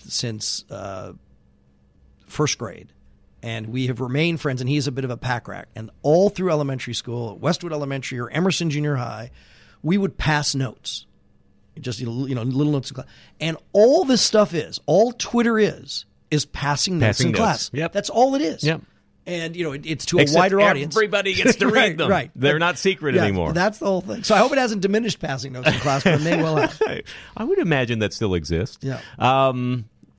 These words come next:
Speaker 2: no, it probably doesn't. They're just sending texts back
Speaker 1: Yeah,
Speaker 2: and forth.
Speaker 1: right.
Speaker 2: So, um, w-, at what point did you recognize, were you immediately, like, a big movie lover, celebrity follower? Di-, was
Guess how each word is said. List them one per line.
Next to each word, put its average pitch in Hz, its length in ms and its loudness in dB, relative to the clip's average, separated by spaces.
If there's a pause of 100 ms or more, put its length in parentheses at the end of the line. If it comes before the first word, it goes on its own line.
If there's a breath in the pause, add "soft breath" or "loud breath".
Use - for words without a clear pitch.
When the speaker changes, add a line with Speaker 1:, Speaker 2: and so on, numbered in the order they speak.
(140)
Speaker 2:
no, 175 140 0
it 175 100 -4
probably 202 260 -2
doesn't. 214 300 2
They're 135 120 -4
just 147 200 -6
sending 180 240 0
texts 190 320 -2
back 156 200 0
Speaker 1:
Yeah, - 40 -6
Speaker 2:
and - 60 -10
forth. - 220 -4
Speaker 1:
right. 143 200 -2 (300 loud breath)
Speaker 2:
So, 175 420 2
um, 139 600 2 (260)
w-, 147 480 -4
at 160 60 -4
what 220 320 2
point 240 320 -2
did 180 180 -6
you 190 140 -2
recognize, 170 580 0
were 147 100 2
you 185 520 2 (100)
immediately, 147 800 2
like, 123 160 -2
a 110 80 0
big 104 180 -4
movie 139 360 2
lover, 139 340 2
celebrity 123 800 0
follower? 135 800 0
Di-, 117 220 -4
was 98 240 0